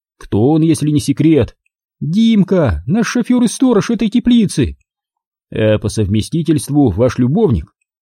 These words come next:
не удержался я от маленькой пакости. «Был таким! Откуда вам это известно?» Галина осведомила. Она вчера вечером ему звонила, но безуспешно. Ещё бы!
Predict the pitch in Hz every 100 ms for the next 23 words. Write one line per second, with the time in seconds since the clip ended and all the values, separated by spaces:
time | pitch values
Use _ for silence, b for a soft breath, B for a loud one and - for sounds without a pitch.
0 | _ - 98 101 104 101 156 147 107 117
1 | 170 - 139 117 120 113 185 107 - 85
2 | - _ _ _ _ 135 180 262 190 233
3 | - 226 120 78 _ _ - 214 - 262
4 | 226 220 214 247 226 254 190 160 95 65
5 | _ _ _ _ _ - 107 98 98 160
6 | 165 143 147 151 170 165 143 80 - _
7 | _ _ - 104 127 151 - 110 110 175
8 | - 110 107 113 190 104 113 147 151 101
9 | 78 120 190 117 - 127 139 - 131 90
10 | - _ _ _ _ _ 131 202 - -
11 | 226 165 107